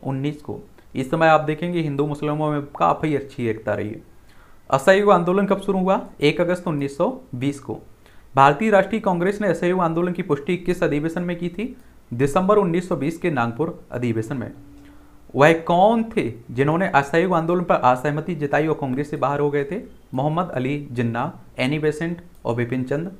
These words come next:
पाल। गांधी जी ने असहयोग आंदोलन को कब स्थगित किया था? पाँच फरवरी उन्नीस सौ बाईस को। आपने सुना होगा चोरी चोरा का कांड हो गया था उसी में।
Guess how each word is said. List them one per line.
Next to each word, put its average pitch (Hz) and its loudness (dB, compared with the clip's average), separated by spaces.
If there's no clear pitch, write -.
पाल। 107 -2
गांधी 151 6
जी 226 0
ने 226 2
असहयोग 202 4
आंदोलन 180 2
को 196 0
कब 175 0
स्थगित 170 0
किया 175 0
था? 208 -4
पाँच 151 4
फरवरी 165 -2
उन्नीस 127 -2
सौ 151 -4
बाईस 120 4
को। 113 -10
आपने 113 0
सुना 156 0
होगा 170 2
चोरी 131 -2
चोरा 131 0
का 123 -4
कांड 123 -4
हो 117 -2
गया 117 -2
था 113 -6
उसी 110 -6
में। 113 -12